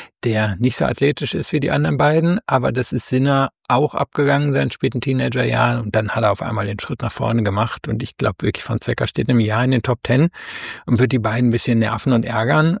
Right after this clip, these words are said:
Aber im Moment ist es natürlich absolute Dominanz von Sinner und Alcaraz.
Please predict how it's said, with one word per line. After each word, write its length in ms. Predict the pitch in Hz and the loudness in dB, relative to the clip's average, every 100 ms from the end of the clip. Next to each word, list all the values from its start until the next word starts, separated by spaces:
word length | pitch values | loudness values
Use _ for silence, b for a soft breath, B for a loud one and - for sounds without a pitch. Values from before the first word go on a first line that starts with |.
| - | -4
Aber 560 | 113 107 104 98 98 | -2 0 0 -2 -2
im 60 | 113 | -2
Moment 480 | 101 101 110 123 113 | 0 0 2 2 2
ist 180 | 113 | 0
es 140 | 120 113 | 0 -2
natürlich 480 | 107 - 104 - - | -2 -2 -2 -2 -6
absolute 560 | - - 107 107 113 | -6 0 2 2 2
Dominanz 500 | 104 113 104 104 104 | 2 2 2 0 -2
von 180 | - 113 | 0 2
Sinner 220 | 107 117 | 2 2
und 120 | 104 | 2
Alcaraz. 480 | - - - - - | 0 -2 0 -2 -4